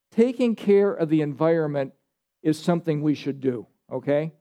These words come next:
We are to be good stewards of what God has given us with everything, our homes, our, everything that God has given us, including the planet that He's given us to live on.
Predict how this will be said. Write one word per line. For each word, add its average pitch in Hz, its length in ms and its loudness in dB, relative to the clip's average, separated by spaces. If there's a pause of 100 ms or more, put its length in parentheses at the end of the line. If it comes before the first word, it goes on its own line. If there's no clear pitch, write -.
(240)
We 175 80 4
are 180 60 6
to 175 60 4
be 165 120 4
good 185 420 2
stewards 175 600 2
of 151 80 -4
what 147 200 0
God 151 320 2
has 139 240 -4
given 143 300 0
us - 300 -14 (220)
with 202 140 4
everything, 285 520 0 (340)
our 139 180 0
homes, 208 760 2 (300)
our, 139 400 -2 (280)
everything 240 420 0
that 220 120 2
God 190 200 4
has 170 120 0
given 156 240 2
us, - 180 -16 (220)
including 214 580 2
the 180 80 2
planet 185 400 0
that 160 100 0
He's 139 140 -2
given 156 200 0
us 143 140 -4
to 143 80 -2
live 156 180 2
on. 117 160 -6